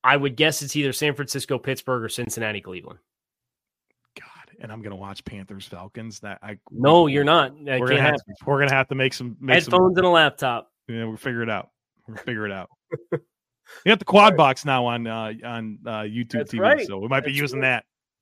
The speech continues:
Speaker 1: Well, we appreciate you guys checking out the N F C Power Rankings. This is, uh, gonna be something we are fluid with and update throughout the course of the season, so we're looking forward to that. We look forward to seeing you all back again here soon. I'm Kyle Krabs. He's Joe Marino.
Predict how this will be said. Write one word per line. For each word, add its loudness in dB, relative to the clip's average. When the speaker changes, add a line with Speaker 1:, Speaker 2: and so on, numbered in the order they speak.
Speaker 1:
Well, 0
we -10
appreciate -6
you -10
guys -4
checking -4
out -6
the -16
N 4
F 2
C -6
Power 4
Rankings. -2
This -4
is, -6
uh, -2
gonna -6
be -6
something -12
we -6
are -6
fluid -8
with -6
and -12
update -14
throughout -14
the -20
course -18
of -20
the -20
season, -12
so -20
we're -20
looking -20
forward -20
to -20
that. -4
We -10
look -10
forward -6
to -14
seeing -2
you 0
all 2
back 0
again -4
here -8
soon. 0
I'm -2
Kyle -2
Krabs. -4
He's -8
Joe -4
Marino. -4